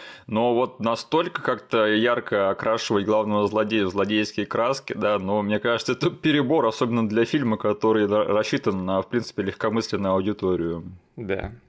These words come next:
Speaker 2: И, кстати, пока мы дальше не побежали там по моментам, по всяким воспоминаниям,
Speaker 1: Да.
Speaker 2: а, я нашёл ещё один слой истории, связанный с названием этого фильма.
Speaker 1: Так.
Speaker 2: Есть, а, тайтл на M D B, да, China Strike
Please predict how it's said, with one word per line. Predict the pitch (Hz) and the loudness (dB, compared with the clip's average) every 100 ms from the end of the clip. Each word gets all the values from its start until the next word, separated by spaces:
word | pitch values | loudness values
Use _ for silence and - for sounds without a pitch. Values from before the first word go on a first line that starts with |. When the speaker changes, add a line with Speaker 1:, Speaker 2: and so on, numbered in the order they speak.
| _ _ _ - | _ _ _ -12
Speaker 2:
И, | |
кстати, | 120 - 143 127 | -8 0 2 0
пока | - 98 - 143 | -6 -6 0 0
мы | 147 135 113 | 0 0 -2
дальше | 101 113 123 - 98 | 0 0 -2 -10 -12
не | |
побежали | 98 95 101 101 104 98 | -6 -4 -2 2 2 2
там | 90 92 | -4 -8
по | 90 | -4
моментам, | 92 101 110 113 98 | -2 -2 -2 -4 -6
по | 90 90 90 | -4 -2 -2
всяким | - 95 - 95 101 - | -2 -8 -4 -6 -6 -10
воспоминаниям, | 101 - 98 95 101 131 156 101 92 - 90 | -14 -12 -8 -8 -6 -6 -4 -6 -8 -12 -6
Speaker 1:
Да. | 95 92 - | -4 -4 -6
Speaker 2:
а, | - 95 92 | -6 -4 -2
я | 98 | 0
нашёл | 104 107 120 107 | -2 -2 -2 -2
ещё | 107 - 120 | -4 2 2
один | 104 101 | 2 -2
слой | - 104 95 | -2 0 0
истории, | 95 - 110 107 95 95 104 | -2 -2 0 0 -2 -6 -8
связанный | - - 95 95 | -6 -2 0 -2
с | 92 | -6
названием | 101 95 95 92 | -4 -2 -2 -2
этого | 92 | -6
фильма. | 92 - - - - - | -10 -12 -14 -12 -14 -4
Speaker 1:
Так. | 110 110 - - - - - _ - | 0 0 -2 -14 -20 -20 -20 _ -4
Speaker 2:
Есть, | 107 120 123 - _ | 4 4 2 -16 _
а, | - - | -12 2
тайтл | 117 113 107 | 2 4 0
на | 104 | 0
M | 107 | 0
D | 95 95 | -2 -4
B, | 95 87 - - _ - | -4 -6 -8 -20 _ -8
да, | - 90 | -2 -2
China | 95 - 98 | -2 -4 -4
Strike | 101 - - | -6 -6 -6